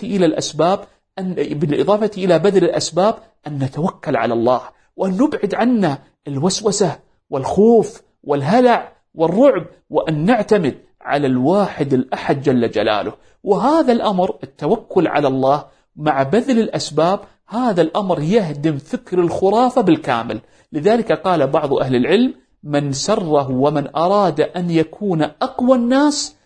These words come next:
فليتوكل على الله." لذلك علينا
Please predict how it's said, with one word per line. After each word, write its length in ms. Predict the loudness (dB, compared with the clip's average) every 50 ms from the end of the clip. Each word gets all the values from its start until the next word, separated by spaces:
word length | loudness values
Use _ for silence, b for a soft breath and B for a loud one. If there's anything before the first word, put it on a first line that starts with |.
| _ _ _
فليتوكل 1300 | _ _ -2 -2 0 0 0 2 2 0 0 0 -2 0 0 0 0 -4 _ _ _ -6 -4 -2 -2
على 220 | 0 0 0 0 0
الله." 640 | -2 0 0 2 2 4 4 2 2 2 0 -2 b b b b b -8
لذلك 440 | -4 0 2 2 2 2 0 -2
علينا 540 | -2 0 2 2 2 2 2 0 0 -2 -4